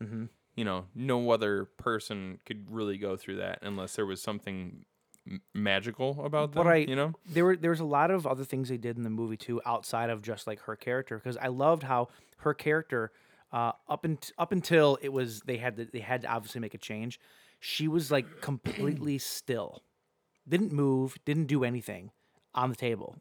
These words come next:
Speaker 1: like, the entire time, didn't blink, her
Speaker 2: She
Speaker 1: eyes didn't dart.
Speaker 2: She doesn't ever. I mean, aside from what, like, the last five minutes?
Speaker 1: Oh yeah, 'cause it's not her that gets up and walks around. It's
Speaker 2: No.
Speaker 1: one of the other corpses. You're right.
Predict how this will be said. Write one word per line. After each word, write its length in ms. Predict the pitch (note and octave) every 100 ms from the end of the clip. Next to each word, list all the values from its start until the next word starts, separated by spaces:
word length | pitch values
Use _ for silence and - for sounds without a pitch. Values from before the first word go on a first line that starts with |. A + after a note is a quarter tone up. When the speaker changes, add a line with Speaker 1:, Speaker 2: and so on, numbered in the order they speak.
| -
Speaker 1:
like, 220 | B2 B2
the 140 | C#3
entire 500 | C3+ A#2 - D3 C3
time, 340 | - G#2 G2+ G#2
didn't 300 | A2 G2+ G2+
blink, 360 | A2 A#2+ A#2+
her 120 | - A#2
Speaker 2:
She 80 | A#2+
Speaker 1:
eyes 300 | A#2+ B2+ B2
didn't 340 | C3+ B2+ B2
dart. 360 | A#2+ A#2 A#2 - -
Speaker 2:
She 160 | -
doesn't 320 | A#2 A#2 G#2+
ever. 380 | G2 C3+ A#2 F2+ G#2 -
I 100 | A2+
mean, 180 | A#2 G#2+
aside 380 | G#2 G#2+ G#2+
from 240 | - G#2 G2
what, 260 | G2 -
like, 180 | F#2+ F#2+
the 80 | G2
last 260 | G2 F#2+ -
five 220 | G2 G2
minutes? 200 | G2 A#2
Speaker 1:
Oh 60 | A3
yeah, 140 | C4
'cause 180 | - G3
it's 140 | F3
not 200 | G3+ G#3+
her 240 | - F#3+ G3
that 180 | B2+ B2+
gets 160 | B2+
up 100 | C#3
and 80 | C3
walks 240 | C3 B2+ -
around. 200 | D3+ C3+
It's 100 | E3+
Speaker 2:
No. 40 |
Speaker 1:
one 40 | C3
of 40 |
the 80 | B2
other 100 | A2+
corpses. 380 | - C3 - G2
You're 120 | A2+
right. 160 | A2+